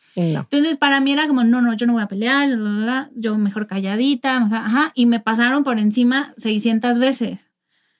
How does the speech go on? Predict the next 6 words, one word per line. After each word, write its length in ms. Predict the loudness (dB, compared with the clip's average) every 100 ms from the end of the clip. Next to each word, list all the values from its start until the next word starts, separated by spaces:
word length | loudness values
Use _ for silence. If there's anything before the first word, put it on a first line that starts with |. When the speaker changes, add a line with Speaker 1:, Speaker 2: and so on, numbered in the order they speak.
| _ _ -4
Speaker 2:
Entonces, 280 | 0 0 -2
cuando, 840 | -2 2 2 0 -2 -2 -4 -8 _ _ _ _ _ _ _ _ -6
o 100 | 0
sea, 100 | 0
este, 260 | 0 -4 -2 -4
es-, 120 | -4